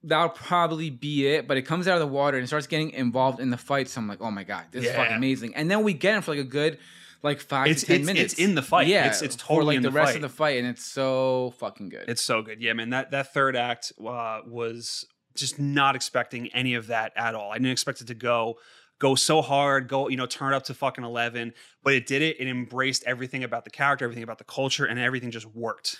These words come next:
Speaker 1: Yeah, and that was also, too, because I was a little worried,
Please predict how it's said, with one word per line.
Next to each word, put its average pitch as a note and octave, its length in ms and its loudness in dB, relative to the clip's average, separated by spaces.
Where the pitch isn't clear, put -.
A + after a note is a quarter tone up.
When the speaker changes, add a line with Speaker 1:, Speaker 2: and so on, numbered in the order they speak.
Speaker 1:
Yeah, E3+ 180 6
and C#3+ 240 4
that D#3 100 6
was F3 140 4
also, E3 160 2
too, D#3+ 180 0
because C3 240 -2
I C3 140 2
was C3 160 2
a C3 40 0
little D3 380 2
worried, C3+ 540 2